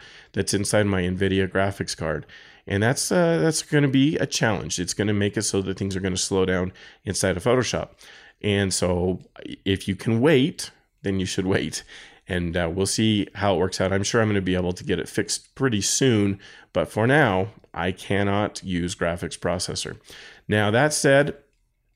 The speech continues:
I was running Windows ten Anniversary Update with no problems, uh, for quite a while ago. So the Windows ten Anniversary Update has the Phototaco seal of approval.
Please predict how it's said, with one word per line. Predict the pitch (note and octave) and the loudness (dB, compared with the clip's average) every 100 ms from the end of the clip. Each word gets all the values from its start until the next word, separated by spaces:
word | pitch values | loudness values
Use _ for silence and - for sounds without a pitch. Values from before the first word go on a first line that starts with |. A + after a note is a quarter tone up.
| - | -6
I | - | 0
was | G#2+ G#2 A2+ B2+ A#2 | 2 4 4 2 2
running | A#2+ A#2 A2 | 2 2 2
Windows | A2 A2 | 2 0
ten | - A2 | 0 0
Anniversary | G#2 G2+ G2+ G2+ G2+ | 0 0 0 0 0
Update | F#2+ F#2 G2 | 0 0 0
with | F2 G2 F#2 | 2 0 -2
no | B2 A2+ B2 C3+ | -2 2 4 4
problems, | C3 A2+ G#2 G2 G2 F#2 - - - - - - _ - | 2 2 2 2 0 -2 -6 -10 -20 -20 -20 -20 _ -4
uh, | F#2 F2+ | 0 0
for | E2 A#2 A2 | 0 0 0
quite | - G#2 | 2 2
a | F#2+ | 2
while | F2+ F2 E2+ | 2 2 0
ago. | D#2+ D#2+ | -2 -4
So | F2 G2 | -2 0
the | F#2+ F#2+ | 0 0
Windows | G#2 C3+ D3 C#3+ | 2 4 4 4
ten | - B2+ B2 | 2 2 2
Anniversary | A2+ A#2+ G2 A2+ B2+ C#3 B2 | 2 0 2 2 2 2 4
Update | B2 A#2+ B2 G#2+ | 4 2 0 0
has | G#2 G#2+ A2+ | 0 0 2
the | A#2+ | -2
Phototaco | A2+ A#2+ A#2 A#2 G#2+ G#2+ | 0 0 0 -2 -2 -4
seal | - G#2 A#2+ | -2 0 2
of | |
approval. | B2 G#2+ A2 G#2 G2 F#2+ | 0 0 2 4 2 0